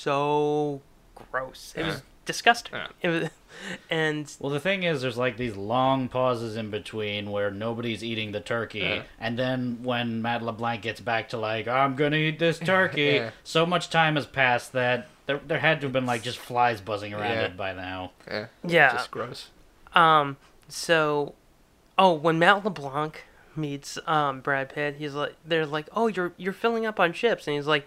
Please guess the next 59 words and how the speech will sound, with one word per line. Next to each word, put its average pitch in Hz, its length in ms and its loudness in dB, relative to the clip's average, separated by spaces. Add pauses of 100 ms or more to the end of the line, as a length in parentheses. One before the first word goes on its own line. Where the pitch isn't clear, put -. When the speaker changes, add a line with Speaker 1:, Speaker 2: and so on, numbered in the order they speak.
(380)
Speaker 1:
"It 147 60 -8
doesn't 165 240 4
matter, 170 240 8
I 147 80 4
can 143 140 -6
eat 170 140 2
and 160 160 2
eat 170 120 2
and 151 180 -2
eat, 185 160 -2
and 143 140 0
I 127 120 -2
never 156 240 -2
get 147 240 -2
full." 139 340 0 (280)
And 156 180 -4
then, 156 300 4
uh, 131 300 0
Brad 143 280 -4
Pitt 151 200 -2
says, 127 260 -6 (120)
"Oh, 127 120 -6
I've 131 260 2
been 139 160 -2
there, 135 160 2
my 131 140 0
friend. 139 440 0 (480)
You 139 100 -8
know, 131 380 2 (260)
you're 131 120 -10
trying 143 220 2
to 135 80 0
fill 147 240 0
a 131 200 2
void 135 440 0
and 123 140 -8
emptiness 135 460 -4
that 120 120 -8
will 117 100 -10
never 123 240 -4
be 135 160 -6
filled." 127 400 -4 (140)
He's - 100 -12
like, 139 100 -2
"I 175 100 2
like 311 260 -2
this 147 180 2
guy." 131 300 -2
Speaker 2:
Yeah. 113 80 -6 (420)
Speaker 1:
Like, 151 200 0
trying 160 200 4
to 143 60 0
point 147 240 2
out 139 160 2
that, 131 240 0
yeah, 147 200 -2
Joey's 135 400 -4
an 135 120 -6
idiot. 127 400 -4